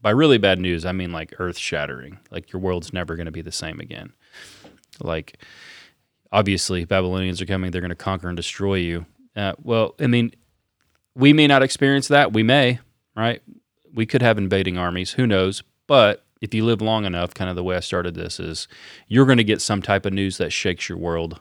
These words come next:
like Habakkuk was shaken. Um, it's just a matter of when. We live in a fallen world. You know, when you're young, you don't think bad things will ever happen,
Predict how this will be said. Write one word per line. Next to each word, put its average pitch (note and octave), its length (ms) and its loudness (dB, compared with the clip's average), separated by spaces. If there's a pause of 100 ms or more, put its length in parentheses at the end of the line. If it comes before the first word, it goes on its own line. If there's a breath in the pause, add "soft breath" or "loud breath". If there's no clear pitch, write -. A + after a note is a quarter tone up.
like D#2+ 200 -10
Habakkuk E2 500 -8
was - 340 -12 (120)
shaken. - 500 -10 (720)
Um, D#2 320 -8
it's - 240 -4
just - 360 0 (200)
a G2 60 -10
matter F#2 300 0
of D#2 160 -10
when. F2 400 -8
We F#2+ 180 -4
live G2+ 200 2
in G#2+ 80 -2
a G#2 40 -6
fallen G#2 400 -2
world. E2+ 380 -4 (400)
You G2+ 80 -8
know, F#2+ 100 -2
when F#2+ 160 -2
you're G2 180 0
young, G#2+ 540 -2 (800)
you G#2 280 -2
don't A2+ 300 0
think G#2+ 220 -4
bad F#2+ 220 -2
things F2+ 260 -6
will F2+ 160 -4
ever F2+ 200 -2
happen, E2+ 480 -8